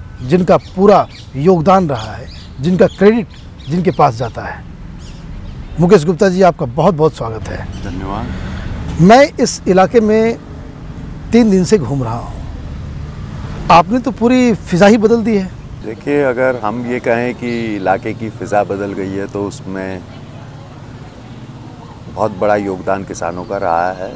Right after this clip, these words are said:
Speaker 2: और एक जो इस इलाके की विशेषता रही है वो ये रही है कि यहाँ पे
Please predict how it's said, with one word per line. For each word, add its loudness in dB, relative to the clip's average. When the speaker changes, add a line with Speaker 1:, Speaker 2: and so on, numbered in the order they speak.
Speaker 2:
और -4
एक -8
जो -4
इस -10
इलाके -6
की -10
विशेषता -6
रही -4
है -8
वो -8
ये -6
रही -8
है -6
कि -12
यहाँ -6
पे -6